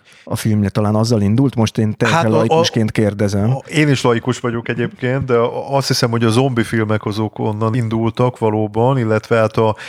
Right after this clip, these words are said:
Speaker 2: Lugosi Bélának is volt, ö, zombi filmje jóval korábban, de az a társadalomkritikus, ö, klasszikus zombi film, annak a megalapozója George Romero, amerikai filmrendező, de ehhez a hagyományhoz is kötődtek utána olasz mesterek, például a Lucio Fulci,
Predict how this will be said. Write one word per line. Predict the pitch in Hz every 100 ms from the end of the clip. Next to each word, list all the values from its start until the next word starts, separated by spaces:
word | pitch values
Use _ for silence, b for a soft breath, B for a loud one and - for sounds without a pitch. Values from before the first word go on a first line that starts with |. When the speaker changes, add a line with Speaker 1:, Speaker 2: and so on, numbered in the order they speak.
| B
Speaker 2:
Lugosi | B 131 135 110 113
Bélának | 107 113 107 101 101
is | 110 -
volt, | 107 107 104 -
ö, | 110 104 98 B B
zombi | - 107 107 104
filmje | - 110 101 104 104 110
jóval | 107 101 104 101
korábban, | 107 104 101 101 104 113 139 127 B B
de | B 110
az | 117 135
a | 131 107 104 98 B B
társadalomkritikus, | - 131 127 123 110 107 98 110 113 104 110 107 107 -
ö, | 123 117 117 104 104
klasszikus | 123 123 - 123 113 101
zombi | 113 117 113
film, | - 113 107
annak | 110 110
a | 113
megalapozója | 107 107 107 101 113 110 104 104
George | 95 107 101 -
Romero, | 107 107 104 107
amerikai | 107 107 104 - 113 110 107 - B B B
filmrendező, | - 117 110 110 110 113 107 117
de | 127 127
ehhez | 143 135 120
a | 117
hagyományhoz | 113 117 107 104 107 104
is | -
kötődtek | 113 - 107 - 104
utána | 107 107 101 101
olasz | 101 101 98 -
mesterek, | 107 - 117 107
például | - 110 107
a | 104
Lucio | 110 107 -
Fulci, | 104 110 104 101 117 113